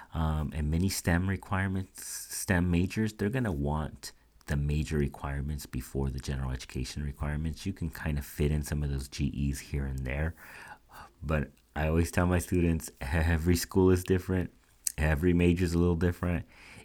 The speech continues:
The same major at one school can have completely different requirements at another school. So it's so important that you, that you check assist, you know, listen to our episode on assist,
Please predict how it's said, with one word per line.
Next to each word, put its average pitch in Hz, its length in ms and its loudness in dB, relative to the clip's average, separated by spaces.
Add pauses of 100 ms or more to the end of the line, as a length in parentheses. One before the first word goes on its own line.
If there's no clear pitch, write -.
(200)
The 73 100 0
same 85 340 4
major 87 320 6
at - 120 2
one 85 200 4
school 95 400 2
can 78 200 -4
have 71 200 -2
completely 82 640 -2
different 78 380 -2
requirements 73 720 -2
at 71 160 -4
another 65 520 -2
school. - 360 -6
So 67 200 -4
it's 67 100 -4
so 92 300 2
important 78 580 -4
that - 120 -8
you, 67 300 -2 (480)
that 78 140 2
you 69 200 0
check 73 300 -4
assist, - 720 -2 (280)
you 85 120 4
know, 71 200 2
listen 71 380 0
to 73 80 2
our 69 180 0
episode 69 420 0
on 69 140 0
assist, - 640 -4